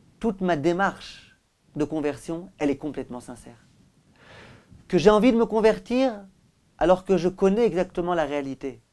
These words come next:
qui va être la mienne dorénavant. » Dès lors que je connais les deux revers de la médaille, que j'ai bien pu calculer le pour et le contre, que j'ai bien pu réfléchir à cela,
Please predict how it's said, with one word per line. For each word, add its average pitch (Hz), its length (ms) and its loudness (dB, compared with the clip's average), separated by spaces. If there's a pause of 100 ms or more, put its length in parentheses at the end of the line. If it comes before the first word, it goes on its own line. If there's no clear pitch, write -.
(180)
qui - 160 -14
va 131 100 -2
être - 460 -8 (440)
la 117 120 -6
mienne 139 420 -10
dorénavant. » 117 540 -8 (1400)
Dès 175 160 6
lors 226 180 8
que 208 80 4
je 190 120 0
connais 190 320 2
les 196 100 4
deux 240 320 6
revers 131 380 -2
de 113 80 -4
la 110 120 -4
médaille, 107 360 -12 (800)
que 196 120 6
j'ai 180 160 8
bien 208 200 4
pu 220 480 -2 (640)
calculer 190 680 2
le 175 200 6
pour 220 560 2 (200)
et 185 80 2
le 185 120 6
contre, - 600 -6 (460)
que 190 100 2
j'ai 190 140 10
bien 214 200 4
pu 220 140 -2
réfléchir 214 540 2
à 190 80 4
cela, 190 380 -4